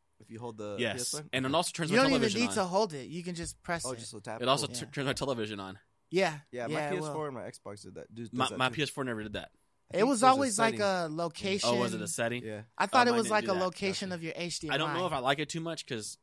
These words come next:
Speaker 2: even if I turn my television on, it turns my P S four, P S five on.
Speaker 3: Yeah.
Speaker 1: Oh, really?
Speaker 3: If
Speaker 2: Yeah.
Speaker 3: I turn, if I turn
Speaker 1: Oh.
Speaker 3: my,
Speaker 2: And I don't really
Speaker 3: uh,
Speaker 2: like
Speaker 1: I just
Speaker 2: that.
Speaker 1: ho-, hold the button on my P S four, it, it turns the P S four on, and then it turns the T V on.
Speaker 3: Which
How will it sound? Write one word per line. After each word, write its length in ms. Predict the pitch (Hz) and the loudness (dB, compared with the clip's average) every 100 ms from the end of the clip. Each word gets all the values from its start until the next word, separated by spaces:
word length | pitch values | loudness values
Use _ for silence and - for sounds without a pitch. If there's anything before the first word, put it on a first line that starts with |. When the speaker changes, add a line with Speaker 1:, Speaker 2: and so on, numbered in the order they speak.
| - | -2
Speaker 2:
even 160 | 151 | 0
if 60 | 151 | 2
I 80 | 143 | 0
turn 160 | 147 | 0
my 80 | 113 | -4
television 400 | - 131 123 104 | -2 -2 -2 -4
on, 120 | 92 92 | -8 -10
it 60 | |
turns 200 | - 98 | -10 -12
my 120 | 95 | -12
P 120 | 85 90 | -14 -12
S 80 | - | -14
four, 140 | - _ | -16 _
P 80 | - | -14
S 100 | 92 | -12
five 160 | - 80 | -10 -12
on. 160 | 65 - _ _ | -14 -20 _ _
Speaker 3:
Yeah. 220 | - 151 147 | -6 -2 -2
Speaker 1:
Oh, 60 | |
really? 340 | 107 135 147 101 - | -4 -6 -8 -10 -2
Speaker 3:
If 120 | 185 | 4
Speaker 2:
Yeah. 80 | 208 | 6
Speaker 3:
I 80 | 214 | 6
turn, 340 | 240 220 208 | 4 0 0
if 140 | - 196 | -2 2
I 80 | 208 | 2
turn 260 | 240 233 | 4 2
Speaker 1:
Oh. 20 | 214 | 2
Speaker 3:
my, 160 | 190 | 2
Speaker 2:
And 80 | 180 | 2
I 80 | 127 | 4
don't 120 | 139 | 4
really 140 | 131 127 | 2 2
Speaker 3:
uh, 40 | |
Speaker 2:
like 140 | 107 107 | 0 -2
Speaker 1:
I 40 | |
just 60 | 107 92 | -4 -6
Speaker 2:
that. 80 | - | -10
Speaker 1:
ho-, 60 | 117 | -16
hold 200 | 151 147 | -16 -12
the 100 | 120 | -12
button 220 | 107 131 | -10 -12
on 60 | 127 | -14
my 80 | 107 | -16
P 140 | 143 | -14
S 120 | 127 | -16
four, 340 | - 135 156 185 _ _ 101 | -14 -12 -12 -14 _ _ -18
it, 120 | 101 101 | -18 -18
it 160 | 113 101 | -18 -14
turns 220 | 160 147 | -14 -14
the 60 | 120 | -14
P 160 | 135 | -16
S 80 | 123 | -16
four 260 | - 131 147 | -16 -14 -12
on, 220 | 156 165 | -12 -14
and 120 | 101 | -16
then 80 | 101 | -16
it 80 | 92 | -16
turns 200 | 127 107 | -16 -16
the 60 | 101 | -18
T 160 | 107 | -20
V 180 | 98 92 | -18 -18
on. 80 | 85 104 - | -18 -12 2
Speaker 3:
Which 220 | 233 | 2